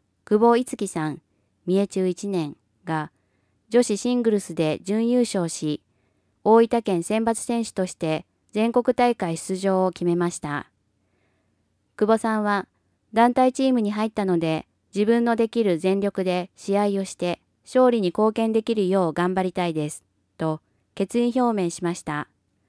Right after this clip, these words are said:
全国大会は三月二十六日から三重県津市で開催されました。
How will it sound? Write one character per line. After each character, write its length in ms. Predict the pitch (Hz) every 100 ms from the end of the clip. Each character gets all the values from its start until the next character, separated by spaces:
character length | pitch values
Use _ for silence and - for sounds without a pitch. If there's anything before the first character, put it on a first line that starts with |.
| _ _ _ _ _ _ -
全 200 | 226 240
国 180 | 254 247
大 220 | 254 247
会 240 | 214 196
は 160 | 180 165
三 240 | - 233
月 200 | 226 208
二 140 | 190 208
十 180 | 208
六 220 | 180 170 196
日 220 | 202 -
か 160 | 170
ら 240 | 156 156 - _ _ -
三 160 | 202 233
重 80 |
県 260 | 226 180 160
津 140 | 226
市 160 | 226 220
で 120 | 165
開 200 | - 175
催 200 | 180 180
さ 120 | 180
れ 80 | 170
ま 160 | 165 165
し 60 |
た。 260 | - 143 -